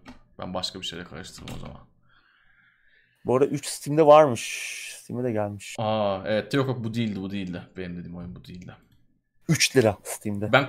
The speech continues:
Speaker 1: Contra'nın falan o zaman bir önceki oyunla
Speaker 2: Olabilir.
Speaker 1: falan mı karıştırdım, ne yaptım? O tarz bir şey oldu. Bu oyunların hepsi böyle beyinde aynı çekmecenin içinde olduğu için
Speaker 2: <laughs> Evet,
Speaker 1: arada
Speaker 2: doğru.
Speaker 1: bir karışabiliyor.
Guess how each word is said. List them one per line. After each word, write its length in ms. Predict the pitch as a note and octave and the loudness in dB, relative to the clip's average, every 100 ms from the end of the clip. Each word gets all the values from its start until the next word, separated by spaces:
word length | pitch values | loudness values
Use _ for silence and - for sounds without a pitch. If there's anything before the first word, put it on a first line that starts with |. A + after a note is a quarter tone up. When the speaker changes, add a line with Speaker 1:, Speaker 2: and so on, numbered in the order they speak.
| - | 0
Speaker 1:
Contra'nın 400 | D#3 - D3+ D3+ | 0 2 0 2
falan 260 | C#3+ C3+ | 2 2
o 60 | C3 | 2
zaman 280 | A2+ A2 A2 | 2 0 0
bir 80 | A#2 | -2
önceki 320 | A2+ A2+ A2+ | -2 -4 -4
oyunla 240 | G#2+ G#2+ A#2 | -4 4 8
Speaker 2:
Olabilir. 140 | B2 | 8
Speaker 1:
falan 100 | A#2 | 6
mı 60 | G#2+ | 0
karıştırdım, 480 | G#2+ G2+ - G2+ G2 | -2 -2 -6 -6 -2
ne 40 | |
yaptım? 380 | G2+ - G2+ - _ _ _ _ _ _ _ _ | -2 -4 -14 -16 _ _ _ _ _ _ _ _
O 160 | G#2 | -12
tarz 220 | - G2+ G2 | -2 -2 -2
bir 60 | |
şey 180 | - G#2 | -8 -6
oldu. 220 | G2 G2 G#2 | -6 -8 0
Bu 140 | A#2 | 4
oyunların 280 | C#3 E3 D#3 | 6 4 2
hepsi 300 | D3+ - D#3+ | 0 0 -2
böyle 260 | C#3+ E3 E3+ - - - _ C3 A2+ - _ | -2 -2 -6 -16 -20 -20 _ -8 -8 -10 _
beyinde 480 | B2 B2+ C3 D3 D#3 | 2 6 6 4 2
aynı 560 | D3 C#3+ C#3+ C3+ A#2 B2 | 6 6 6 2 -2 -8
çekmecenin 560 | - A#2+ B2+ C3 A#2+ A#2+ | -4 -4 0 0 2 0
içinde 280 | A#2+ B2+ B2 | 0 -2 0
olduğu 240 | A#2+ C#3 | 0 -2
için 280 | D3+ - F3+ - - - _ | -6 -6 -10 -14 -18 -20 _
Speaker 2:
<laughs> 360 | _ - - F#3 | _ -20 6 10
Evet, 440 | E3 C#3 C3 A#2 - - | 12 12 12 10 -2 0
Speaker 1:
arada 200 | A2+ A#2+ | 4 6
Speaker 2:
doğru. 200 | A#2 A#2 | 8 6
Speaker 1:
bir 400 | B2 A2+ - - | 2 -8 -16 -10
karışabiliyor. 680 | - A2+ - B2+ A#2+ A2+ | -2 0 0 -4 -2 -2